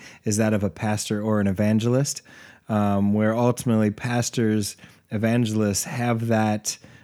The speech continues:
um, kinda have that job, um, to go out and, um,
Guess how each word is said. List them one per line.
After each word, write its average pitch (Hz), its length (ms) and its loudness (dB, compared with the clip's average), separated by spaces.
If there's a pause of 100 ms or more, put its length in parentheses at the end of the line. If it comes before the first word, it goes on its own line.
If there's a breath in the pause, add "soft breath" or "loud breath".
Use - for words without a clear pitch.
(220 loud breath)
um, 98 440 -2
kinda 180 240 0
have 120 160 2
that 104 200 0
job, 101 500 -2 (420 loud breath)
um, 110 280 4
to 113 380 2
go 117 240 4
out 120 340 4
and, 101 420 2 (460 soft breath)
um, 98 540 0